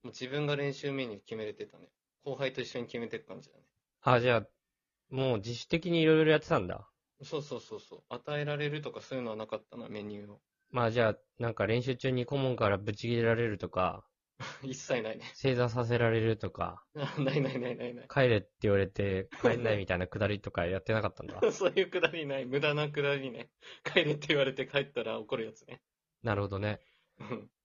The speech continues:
Speaker 2: ちょっと深井くんと価値観が違いすぎるんだけど。
Speaker 1: <laughs> そうだね。
Speaker 2: なんか、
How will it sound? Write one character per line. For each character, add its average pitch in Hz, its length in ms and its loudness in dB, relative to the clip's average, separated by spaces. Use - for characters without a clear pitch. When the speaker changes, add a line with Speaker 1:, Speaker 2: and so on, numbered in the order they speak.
Speaker 2:
ち - 80 2
ょ 175 40 4
っ - 20 2
と 113 400 4
深 - 240 2
井 156 80 4
く 165 160 4
ん 165 40 4
と 156 120 2
価 - 160 -4
値 - 100 -12
観 165 160 4
が 123 80 6
違 113 300 4
い - 20 2
す 123 160 -2
ぎ 131 100 2
る 139 60 10
ん 127 60 8
だ - 40 -2
け 110 140 -4
ど。 - 100 6
Speaker 1:
<laughs> - 80 4
そ 120 180 -2
う - 20 -4
だ 98 200 -4
ね。 151 60 -6
Speaker 2:
な 151 40 -2
ん 147 40 -6
か、 147 60 -16